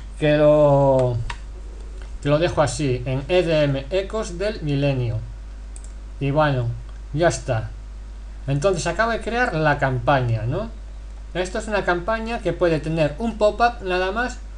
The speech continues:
o puede tener varios. Eh, hay otra cosa, que, que los diferentes pop-ups de una campaña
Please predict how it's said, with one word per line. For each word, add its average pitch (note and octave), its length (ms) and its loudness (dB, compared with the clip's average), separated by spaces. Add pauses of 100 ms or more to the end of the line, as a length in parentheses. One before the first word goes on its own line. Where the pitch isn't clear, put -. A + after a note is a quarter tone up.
(180)
o C#3+ 120 0
puede F#3+ 180 6
tener F3 300 0
varios. B2+ 520 2 (400)
Eh, D#3 200 6
hay G#3 160 2
otra G#3 280 2
cosa, D#3+ 400 2
que, C#3+ 600 4 (340)
que D3+ 100 0
los D3 160 0
diferentes G#3 580 -2
pop-ups G3 460 2
de G3 60 -6
una F#3+ 180 -2
campaña G3 760 0